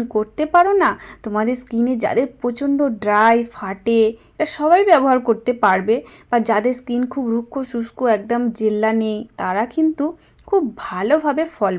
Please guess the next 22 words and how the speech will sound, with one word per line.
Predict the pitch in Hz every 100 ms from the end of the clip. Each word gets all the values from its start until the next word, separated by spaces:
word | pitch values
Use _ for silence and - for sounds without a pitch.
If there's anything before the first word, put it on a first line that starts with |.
| 180
পাবে। | 180 175 190 _ _ -
এইভাবে | - 269 294 311
তোমরা | 330 247 226 302 -
এই | 214 233
সরটা | - 196 185 240
দিয়েও | 240 311
করতে | 381 214 - 196
পারো। | 185 180 180
দেখো, | 247 233 - 202 -
এবার | 254 320 370
আমরা | 403 330 285
একটি | 349 -
টিস্যু | - 294 339
নিয়ে | 311 240 220
নিয়েছি। | 214 220 294 302
টিস্যু | 311 311 381 349 302
বেশি | 269 285 330
তোমাদের | 320 302 294 285 302 247
দাম | 247 254
পড়বে | 262 214 214
না, | 247 269
তোমরা | 240 262